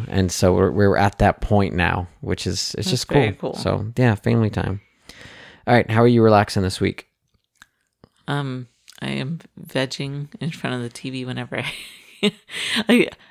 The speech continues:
Speaker 2: I think the last few nights we've just, uh, it's been, like, ten o'clock by the time everything gets settled, and we just kinda collapse
Speaker 1: Yeah.
Speaker 2: on the couch. <laughs>
Speaker 1: Yeah.
Speaker 2: But, I mean, I do have, um, some books that I wanna catch up on. If I have some time, I would like to catch up on those.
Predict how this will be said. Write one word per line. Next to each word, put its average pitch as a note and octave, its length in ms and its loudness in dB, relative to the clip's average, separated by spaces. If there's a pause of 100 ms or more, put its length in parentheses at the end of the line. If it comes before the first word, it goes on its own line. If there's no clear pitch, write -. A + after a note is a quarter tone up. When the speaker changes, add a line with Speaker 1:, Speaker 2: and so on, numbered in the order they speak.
(120)
Speaker 2:
I D#3+ 60 4
think - 200 -2
the D3+ 100 4
last D3 300 2
few D3 140 -6
nights C#3+ 360 -6
we've C#3 160 -2
just, - 300 -4 (120)
uh, - 160 -6
it's - 140 -10
been, G3 100 2
like, C#3 180 -2
ten E3+ 180 -2
o'clock C3+ 520 -2
by - 80 0
the C3+ 120 2
time C3 240 0
everything C3 400 -2 (160)
gets - 300 -8
settled, C3 460 -2 (500)
and C#3+ 120 -4
we D3 80 -2
just - 200 -6
kinda C3+ 220 -4
collapse - 680 -6 (440)
Speaker 1:
Yeah. F2 220 6
Speaker 2:
on C3 100 0
the C3+ 80 -4
couch. B2 440 -2 (160)
<laughs> F#3+ 100 0 (520)
Speaker 1:
Yeah. G#2 400 2
Speaker 2:
But, F#3+ 120 6
I D3 100 4
mean, D#3+ 240 0 (300)
I E3+ 100 4
do E3+ 260 2
have, D3+ 380 0 (540)
um, D3+ 560 -2 (320)
some - 240 -2
books C3+ 240 -2
that C3+ 100 2
I C3 60 2
wanna C3 200 -2
catch - 240 -6
up - 120 -4
on. A#2+ 160 0
If A#2+ 180 -2
I B2+ 40 2
have B2+ 200 -4
some - 160 -8
time, - 300 -8
I - 80 -4
would A#2+ 160 -8
like - 220 -14
to - 100 -14
catch - 260 -10
up - 160 -6
on B2 140 -2
those. A#2 420 -4